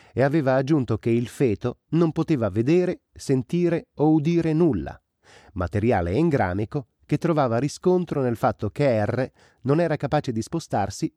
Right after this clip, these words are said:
lungo la sua traccia del tempo. Una volta trovato l'episodio chiave, erano state necessarie duecentottanta ore di terapia, R poté tornare sulla sua traccia del tempo e spostarsi su di essa, e questo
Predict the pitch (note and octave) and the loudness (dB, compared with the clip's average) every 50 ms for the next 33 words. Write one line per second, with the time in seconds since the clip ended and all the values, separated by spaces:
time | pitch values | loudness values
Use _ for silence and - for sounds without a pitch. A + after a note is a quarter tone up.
0 | _ - E3 G#3 G3+ F#3 E3+ E3+ D3+ C#3+ - - D3 - - D3 C#3+ - - C3 | _ 0 2 2 2 2 2 0 0 -2 -4 -6 -6 -6 -6 -6 -6 -8 -8 -8
1 | B2+ C3 A2+ - - D2 C2+ C#2 D2 - C#2+ - _ _ _ _ _ _ _ _ | -8 -8 -8 -6 -8 -8 -8 -10 -12 -14 -16 -18 _ _ _ _ _ _ _ _
2 | _ _ _ _ _ _ _ _ - C#3+ D#3 E3 D#3 F3+ G#3 A3 - F#3+ D3 - | _ _ _ _ _ _ _ _ 0 2 4 4 4 2 0 0 0 -2 -4 -2
3 | A#2+ A#2+ B2 C#3+ D3+ - A#2 G#2+ - A2 G#2 G2+ C3+ C#3 C3 A#2 G2+ - - B2+ | -2 0 0 0 0 -2 -4 -4 -4 -4 -2 -2 -2 0 0 -2 -2 0 0 2
4 | A2+ G2 F2+ E2+ G2 A#2+ A#2 - _ _ _ _ - F#2 F#2 F2 E2+ E2 D#2+ D#2 | 2 2 0 -2 -4 -6 -6 -10 _ _ _ _ -4 -2 -2 -2 -2 -4 -6 -6
5 | - - F#2+ F2+ - F2 E2 D#2 - D#2+ D#2+ - - G#2 G#2 G#2+ G2+ G2+ F#2 E2+ | -6 -6 -6 -4 -4 -6 -6 -6 -8 -12 -12 -8 -4 -4 -2 -2 -2 -2 -4 -4
6 | - _ _ _ - A2+ G#2 A2+ A2+ - - C3+ D3 C#3+ C3 - A#2 G2+ F#2+ - | -8 _ _ _ -10 -4 0 0 0 0 0 -2 -2 -2 -4 -4 -4 -4 -4 -4
7 | - C3 C3 B2 G#2+ - - G2 A2+ A#2+ G#2 G2+ F#2 F2 D2+ - F2 E2 D#2 - | -2 -2 -2 -2 -4 -4 -2 -2 -2 0 -2 -2 -2 -4 -4 -6 -6 -6 -6 -6
8 | - D2+ C#2+ C#2 - - - _ _ _ _ _ _ _ _ _ _ - F#3 F3+ | -6 -6 -6 -6 -8 -8 -12 _ _ _ _ _ _ _ _ _ _ 0 2 2
9 | D#3 C3 C#3 - D#3+ - _ _ _ - C#3 - E3 - - D#3+ D#3 D#3 D#3+ E3+ | 2 2 0 -2 -4 -6 _ _ _ -4 -2 0 -2 0 0 0 0 2 2 2
10 | F3 E3+ E3 E3+ - - - - D#3 C3+ B2 - - B2 - C#3 C3+ B2+ - - | 2 2 0 0 -2 -4 -4 -2 -2 -2 -2 -2 -4 -4 -2 0 -2 -2 -2 -4
11 | A2+ G2 G2 F#2+ - - G2+ F2+ F2 F2 - - B2 - _ _ _ - E3+ D3+ | -4 -2 -2 -4 -2 -2 -4 -2 -4 -4 -6 -8 -10 -10 _ _ _ -4 -4 -4
12 | - - G3 F3 - - B2+ B2 B2+ - - D3+ - D3+ C#3+ B2 G2+ D#2 D2+ - | -2 -4 -6 -6 -4 -6 -6 -6 -6 -6 -8 -8 -6 -6 -4 -4 -4 -6 -6 -10
13 | - - - - - _ _ _ _ - - - - - - - - - E3 F#3 | -14 -16 -18 -20 -20 _ _ _ _ -20 -20 -20 -20 -12 -10 -4 0 0 0 0
14 | - - A3 G3 | 0 -2 -6 -8